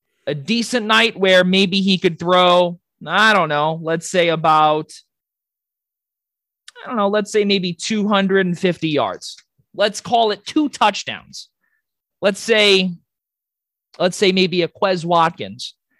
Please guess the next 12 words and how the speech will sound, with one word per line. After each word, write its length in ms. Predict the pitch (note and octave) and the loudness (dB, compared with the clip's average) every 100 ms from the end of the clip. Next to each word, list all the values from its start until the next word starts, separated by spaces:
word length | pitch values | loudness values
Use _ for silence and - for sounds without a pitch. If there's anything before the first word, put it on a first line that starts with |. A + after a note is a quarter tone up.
| _ _ | _ _
Let's 140 | E3 - | -6 -2
say 160 | G3+ | 0
a 60 | F#3 | 0
Zach 360 | D#3 F3 E3 D#3+ | 2 2 0 0
Ertz, 400 | C#3+ A2 - C#3+ | -4 -4 -10 -8
maybe. 420 | A2+ G2+ B2 - _ _ _ _ | -6 -8 -12 -20 _ _ _ _
Guys 320 | - G#3 - - | 0 4 2 0
that 100 | C4 | -4
you 140 | B3+ | -4
wouldn't 240 | B3 A3 | -2 -4
think 260 | D#3 F#3+ F#3 | -2 -2 -2
of, 260 | A#2 - | -4 -8